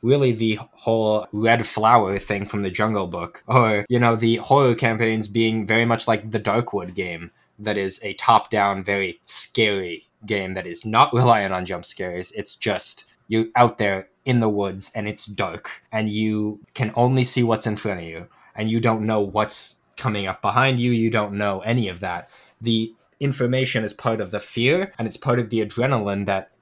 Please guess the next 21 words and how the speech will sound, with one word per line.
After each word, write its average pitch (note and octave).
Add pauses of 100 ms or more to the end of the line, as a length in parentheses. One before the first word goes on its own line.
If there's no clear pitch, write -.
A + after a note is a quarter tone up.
will A#2+
make A#2
your A#2
players G#2+
remember C3
that C3
time C3
when G#2+
we G#2 (120)
almost A2
died, F2+
even A#2+
if G#2+
you G#2+
don't G#2
have G2+
a F#2
single A2
enemy G2
attack -
them. -